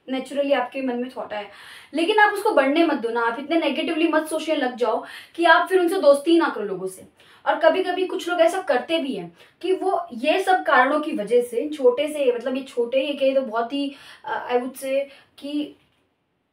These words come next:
impossible reasons है कि ऐसा भी हो सकता है, but ऐसा होता है।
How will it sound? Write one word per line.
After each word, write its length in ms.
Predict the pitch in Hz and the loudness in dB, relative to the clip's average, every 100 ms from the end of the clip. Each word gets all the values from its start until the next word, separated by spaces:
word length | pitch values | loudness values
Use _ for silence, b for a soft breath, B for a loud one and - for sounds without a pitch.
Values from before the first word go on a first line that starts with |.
| - | -6
impossible 640 | 359 370 311 311 330 277 | -4 6 6 6 4 2
reasons 380 | 233 226 208 208 | 0 -8 -12 -10
है 60 | 208 | -10
कि 140 | - | -4
ऐसा 180 | 254 285 | -4 -2
भी 120 | 262 | -2
हो 180 | 220 220 | -4 -6
सकता 240 | - - | -8 -14
है, 60 | 240 - - B B B | -8 -6 -8 B B B
but 80 | 311 | 0
ऐसा 120 | 320 | 2
होता 280 | 392 330 240 | 2 2 0
है। 180 | 160 | -6